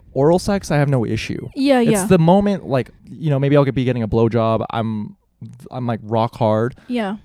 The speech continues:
Speaker 1: But then it's like, then th-, something goes off in my brain where it's like,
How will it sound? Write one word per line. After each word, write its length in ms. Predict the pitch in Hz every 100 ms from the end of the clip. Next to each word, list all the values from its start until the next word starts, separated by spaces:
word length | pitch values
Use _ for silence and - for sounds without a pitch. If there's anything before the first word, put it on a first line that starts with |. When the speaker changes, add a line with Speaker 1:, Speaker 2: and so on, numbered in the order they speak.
| -
Speaker 1:
But 100 | 127
then 160 | 127
it's 160 | 123 180
like, 120 | 120 - _ _ _ -
then 380 | 110 151 151 139 92
th-, 120 | -
something 260 | - 151 135
goes 160 | 120
off 160 | 117 117
in 60 | 113
my 120 | 104
brain 360 | 98 101 104
where 100 | 98
it's 120 | 95
like, 100 | 104